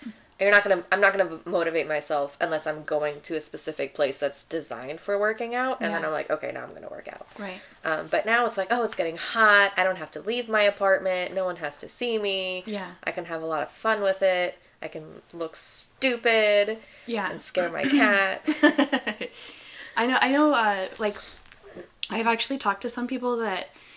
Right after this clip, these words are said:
Speaker 2: say that they prefer going to the gym to work out 'cause they
Speaker 1: Mm-hmm.
Speaker 2: need, like, a separate space to
Speaker 1: Right.
Speaker 2: do their workouts in.
Speaker 1: Right.
Speaker 2: Um, 'cause if they're at home, they'll find excuses not to do it.
Speaker 1: Exactly.
Speaker 2: And everybody's
Speaker 1: Yeah.
Speaker 2: different.
Speaker 1: Everyone's different.
Speaker 2: Yeah.
Speaker 1: You just have to find what, what works.
Speaker 2: Right.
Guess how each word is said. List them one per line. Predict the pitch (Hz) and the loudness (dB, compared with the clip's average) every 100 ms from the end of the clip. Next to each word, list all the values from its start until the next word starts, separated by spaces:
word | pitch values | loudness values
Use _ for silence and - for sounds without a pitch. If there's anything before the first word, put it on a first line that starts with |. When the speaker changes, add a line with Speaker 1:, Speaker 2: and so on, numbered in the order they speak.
| - | -14
Speaker 2:
say | - 202 190 | -6 -2 -2
that | 190 185 | -2 -6
they | 180 | -10
prefer | 170 - 180 175 | -10 -12 -10 -6
going | 208 226 240 254 | -4 -2 0 0
to | 262 | 0
the | 254 | -2
gym | 254 262 | 0 0
to | |
work | 254 254 | 0 -2
out | 254 254 | -2 -2
'cause | - 202 | -4 -6
they | 196 | -6
Speaker 1:
Mm-hmm. | 185 | -8
Speaker 2:
need, | 175 180 | -10 -8
like, | 185 175 | -8 -8
a | 185 | -8
separate | - 170 180 | -8 -8 -8
space | - - 170 180 - | -8 -8 -8 -6 -8
to | - | -4
Speaker 1:
Right. | 180 160 | -2 -2
Speaker 2:
do | 156 | -2
their | 185 | -4
workouts | 190 196 220 220 220 | -6 -6 -6 -6 -6
in. | 220 240 | -8 -6
Speaker 1:
Right. | 185 - - - - - | -8 -12 -16 -20 -20 -8
Speaker 2:
Um, | 190 185 | -6 -4
'cause | 196 196 | -4 -4
if | 190 | -4
they're | 185 | -4
at | 170 | -4
home, | - 196 208 | -2 0 0
they'll | 190 180 | -2 -8
find | - 175 170 - | -8 -8 -8 -10
excuses | - - 175 165 160 | -10 -8 -8 -8 -8
not | 170 151 | -8 -10
to | 170 | -10
do | 165 165 | -8 -6
it. | 175 | -2
Speaker 1:
Exactly. | 202 208 208 - 147 | 0 2 0 -4 -4
Speaker 2:
And | 233 | 0
everybody's | 262 339 302 233 | 2 2 0 0
Speaker 1:
Yeah. | 214 | 0
Speaker 2:
different. | 190 202 240 | -4 -4 -4
Speaker 1:
Everyone's | 233 233 220 | -2 -2 -4
different. | 240 | -2
Speaker 2:
Yeah. | 208 170 | 0 0
Speaker 1:
You | 165 | -2
just | 190 | -4
have | 196 | -4
to | 190 | -4
find | 185 185 180 | -6 -6 -4
what, | 170 - _ | -6 -8 _
what | 170 170 | -6 -2
works. | 190 - - | -2 -2 -8
Speaker 2:
Right. | 214 185 | -8 -8